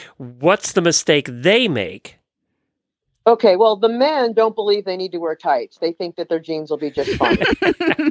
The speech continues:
Speaker 2: So
Speaker 1: For one
Speaker 2: twice
Speaker 1: ride, and then they change their mind. <laughs>
Speaker 2: twice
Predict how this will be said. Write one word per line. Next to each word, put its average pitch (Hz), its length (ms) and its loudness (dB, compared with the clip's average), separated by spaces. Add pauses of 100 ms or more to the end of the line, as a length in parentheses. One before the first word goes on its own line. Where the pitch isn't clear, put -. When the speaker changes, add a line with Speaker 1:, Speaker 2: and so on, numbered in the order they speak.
(220)
Speaker 2:
So 220 180 4
Speaker 1:
For 190 120 4
one 190 200 4
Speaker 2:
twice 208 80 4
Speaker 1:
ride, 135 360 4
and 135 140 2
then 147 220 2
they 131 180 4
change 113 280 -2
their 98 100 -6
mind. 95 180 -12
<laughs> - 680 -2
Speaker 2:
twice 262 340 2